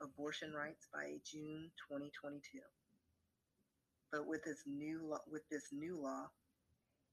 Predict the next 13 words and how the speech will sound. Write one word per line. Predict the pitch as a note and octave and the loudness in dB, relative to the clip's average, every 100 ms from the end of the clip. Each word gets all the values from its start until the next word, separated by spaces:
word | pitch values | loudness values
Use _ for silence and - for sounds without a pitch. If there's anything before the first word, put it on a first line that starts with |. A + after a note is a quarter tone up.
| - | 0
Texas | F3 - D#3 - | 0 2 -4 -2
basically | C#3+ F3+ - D3+ C#3+ | -2 0 0 0 2
handed | D3 C#3+ - | 2 2 2
Kavanaugh | D3+ D3+ D3 | 2 4 4
and | C#3+ | 4
Barrett | C#3+ E3 D3+ | 6 6 6
a | C#3+ - | 4 2
gift. | D#3 - - - _ _ - _ _ _ - | 2 0 -6 -20 _ _ -20 _ _ _ 0
They | D3+ D#3+ - | 2 2 0
could | D#3+ D3+ D3+ | 2 2 2
eviscerate | D3+ C#3 - D#3 D#3+ D3+ D3 C#3 C#3+ | -2 -2 0 0 0 2 2 2 2
Roe | C#3+ C#3+ | 4 4
months | C#3 C#3 C#3+ D3+ - | 2 2 2 0 -4